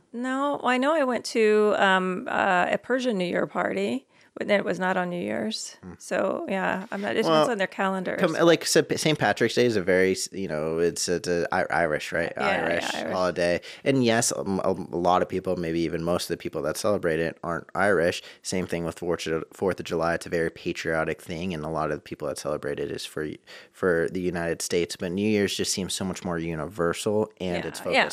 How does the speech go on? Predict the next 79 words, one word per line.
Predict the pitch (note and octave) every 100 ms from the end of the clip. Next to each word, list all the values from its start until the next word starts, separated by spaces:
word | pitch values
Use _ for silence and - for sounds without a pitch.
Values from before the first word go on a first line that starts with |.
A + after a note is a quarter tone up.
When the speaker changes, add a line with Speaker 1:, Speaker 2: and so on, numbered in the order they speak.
| -
Speaker 1:
yeah, |
Speaker 2:
on | -
Speaker 1:
well, |
Speaker 2:
drinking. | A#3+ B3
Speaker 1:
there's | A3
a |
lot | G#3 -
of | F3+
people. | A3+ A3+ - -
Well, | F#4 F#4
and | E4+
I | F4
think | B4 -
also | A#3+ - B3+ G#3+
it's, | - G3+ -
it's | A3+ G#3+
a, | A3+ G#3 - - -
it's | - - - - A#3
a |
long | G3+ G3+ G#3+ G3+ G3+ G3 _
party, | - G3 G3 - B3+
<laughs> | G#3 C#4
right? | D#4+
Speaker 2:
Yeah, | C3+ C#4+
that, | D3+
Speaker 1:
I | C#3+
mean, |
Speaker 2:
that's | C3 C3
a |
Speaker 1:
so, |
Speaker 2:
great | C#3+ C3
point, | C#3+ A#2
Speaker 1:
so |
Speaker 2:
going | C3+ A#2+
Speaker 1:
for | A2+
Speaker 2:
into | -
midnight. | G#2 A2 E2 D#2 -
Speaker 1:
Well, | D#4 E4
right, | E4+ -
'cause, | C4+ A#3+
I |
mean, | A#3
you | A#3
have | A#3+ D#4 E4
to | A#3+
stay | - A3
up | G#3
till | - A3
midnight | G3+ A3+ F3+ - A#2 - - - - -
and | G3
then | G#3 G3
beyond, | G3+ A3+ G#3 F#3+ F#3+ -
and, | G3 G3 F#3
you | G#3+
know, | A3 G#3
parties | - G#3+ G#3
probably | - A3 G3
still | - A3
start | - G3 F3+
at | F#3+ - -
eight | G3 G3
o'clock, | - G3 G3 G#3
or | F#3+
maybe | F#3+ G3
you |
go | F#3
out | -
to | -
dinner | F#3+ G3 G3
first | G3+ G3+ -
or | G3
something | - G3+ G3+
along | F#3+ F#3
those | F#3+ F#3
lines. | G3
So | -
it's | C4+ A#4
a | D#4+
really | G3 G#3 G3